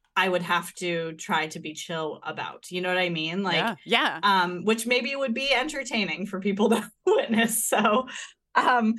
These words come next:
Speaker 2: I mean, the whole philosophy
Speaker 1: <laughs>
Speaker 2: behind the T V show Fanatic is just, it seems like a disaster in the making. You know what I mean? You're,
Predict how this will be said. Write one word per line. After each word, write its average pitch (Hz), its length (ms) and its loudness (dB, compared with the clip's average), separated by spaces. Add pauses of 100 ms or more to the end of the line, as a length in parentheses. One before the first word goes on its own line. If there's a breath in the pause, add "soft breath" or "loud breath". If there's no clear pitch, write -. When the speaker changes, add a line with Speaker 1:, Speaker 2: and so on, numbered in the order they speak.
(120)
Speaker 2:
I 302 80 6
mean, 381 220 4
the 370 100 6
whole 453 300 4
philosophy 294 720 4
Speaker 1:
<laughs> - 0 -
Speaker 2:
behind 247 420 2
the 226 60 2
T 254 240 0
V 240 140 0
show 233 220 2
Fanatic 190 680 0
is 180 240 -2
just, 233 360 0
it 226 140 -2
seems 339 400 0
like 311 220 0
a 262 60 2
disaster 202 760 0
in 180 160 -2
the 165 80 -6
making. 208 580 -2
You 247 120 2
know 240 80 4
what 240 100 4
I 226 80 4
mean? 220 220 0
You're, 247 100 2